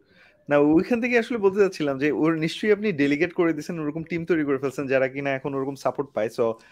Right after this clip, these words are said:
আহ, মানে, আহ, নিয়মিত যদি আপনারা ওরকম ট্রেনিংও নিয়ে আসতে পারেন যে হ্যাঁ, মার্চেন্টদেরকে ট্রেনিং আমরা দিব নিয়মিত। আর দিচ্ছেন হয়তো বা, আমি জানি না,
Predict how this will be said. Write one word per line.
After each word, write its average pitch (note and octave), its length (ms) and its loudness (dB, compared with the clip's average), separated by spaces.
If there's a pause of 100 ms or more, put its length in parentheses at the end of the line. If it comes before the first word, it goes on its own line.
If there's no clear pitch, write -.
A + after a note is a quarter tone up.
(260)
আহ, G#2 380 2
মানে, G#2 300 -4 (360)
আহ, - 140 -10 (280)
নিয়মিত E3+ 340 -2
যদি G3 260 -4
আপনারা G3+ 280 0
ওরকম G3+ 240 -2
ট্রেনিংও G3+ 760 0
নিয়ে D#3 220 0
আসতে D3+ 220 -2
পারেন A#2+ 260 0
যে B2+ 120 -4
হ্যাঁ, C3 240 0
মার্চেন্টদেরকে C#3 1000 -2
ট্রেনিং C#3 380 -2
আমরা C#3 220 0
দিব C3 240 -4
নিয়মিত। B2+ 460 -6
আর A#2 280 -4
দিচ্ছেন C3+ 340 -8
হয়তো C3 220 -2
বা, B2 80 -2
আমি B2+ 80 -6
জানি A2+ 260 -2
না, G#2+ 160 -6